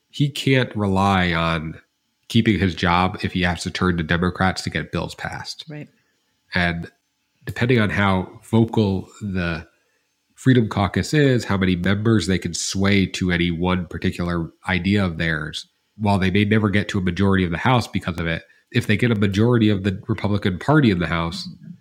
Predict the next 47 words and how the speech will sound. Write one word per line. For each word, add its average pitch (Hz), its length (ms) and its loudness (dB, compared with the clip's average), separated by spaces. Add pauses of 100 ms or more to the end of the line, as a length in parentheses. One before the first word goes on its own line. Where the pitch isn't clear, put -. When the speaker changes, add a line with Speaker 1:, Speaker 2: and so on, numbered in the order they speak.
(600)
Speaker 1:
that 101 380 0
can 104 220 0
be 92 240 4
a 92 100 0
challenge 90 640 0
for 85 500 -6
the 110 80 0
House 95 240 0
to - 80 -10
do 110 180 -2
anything 95 400 0
on 78 160 -2
the 87 60 -4
topic, 90 460 -2
especially 87 340 -6
given 85 280 -4
that 82 180 -6 (280)
any 110 220 4
idea 92 300 2
that 87 220 -4
the - 40 0
House - 220 0
Freedom 92 240 2
Caucus - 300 -6
has 90 200 2
is 85 100 -2
gonna 87 120 0
be 82 100 -4
dead 92 240 0
on 92 100 2
arrival 85 640 0 (280)
at 92 100 -4
the 87 80 -2
White 87 220 2
House 82 240 0
and 87 160 -4
dead 87 180 2
on 82 140 0
arrival 80 640 -2 (240)
in 95 160 2
the 87 80 0
Senate 82 400 -2
as 78 180 -6
well. 78 380 -8 (500)
Speaker 2:
Mm-hmm. 123 320 -10
Speaker 1:
And 87 140 -2
so, 87 380 2